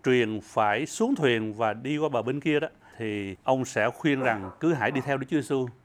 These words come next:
bởi vì Ngài là vua trên muôn vua, Chúa trên muôn chúa. Và cho dù chúng ta không xứng đáng, nhưng mà Ngài cũng cho chúng ta một giải pháp để chúng ta có thể được hòa giải với Đức Chúa Trời.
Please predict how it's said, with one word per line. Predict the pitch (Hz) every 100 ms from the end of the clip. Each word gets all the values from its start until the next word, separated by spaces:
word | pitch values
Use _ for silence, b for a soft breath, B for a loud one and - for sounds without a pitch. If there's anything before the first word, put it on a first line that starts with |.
| -
bởi | 113
vì | 127 110 104
Ngài | 101 107 104
là | 101 104 101 92
vua | 104 165 156
trên | 151
muôn | 143 131
vua, | 123 123 113 -
Chúa | 120
trên | 135 113
muôn | 104
chúa. | 98 110 - _ b b b
Và | 120
cho | 117 165
dù | 151 135 120
chúng | 185 190
ta | 160
không | 156 196 185
xứng | - 254
đáng, | 226 220 392 - _ b b b
nhưng | 156 160
mà | 143 113
Ngài | 107 110 101
cũng | 110 131 - -
cho | 175
chúng | 170 175 160
ta | 147 139
một | 123 98 117
giải | 107 131
pháp | - 165 220
để | 117 98
chúng | 104 147
ta | 143
có | 139
thể | 131
được | 113 95
hòa | - 120 104
giải | 92 85 139
với | 127
Đức | -
Chúa |
Trời. | - 90